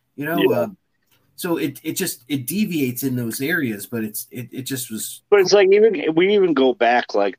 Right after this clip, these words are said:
Speaker 2: to before Ronin came out or right after that first issue or, you know, before we even knew it was Mikey, you know, like, part of me, part of me was like, you know, they shouldn't even tell us which turtle it is until the end,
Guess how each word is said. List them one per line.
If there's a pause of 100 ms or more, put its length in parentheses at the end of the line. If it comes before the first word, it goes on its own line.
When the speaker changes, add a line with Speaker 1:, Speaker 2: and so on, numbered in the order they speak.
Speaker 2:
to
before
Ronin
came
out
or
right
after
that
first
issue
or,
you
know,
before
we
even
knew
it
was
Mikey, (560)
you
know,
like,
part
of
me, (1040)
part
of
me
was
like,
you
know,
they
shouldn't
even
tell
us
which
turtle
it
is
until
the
end,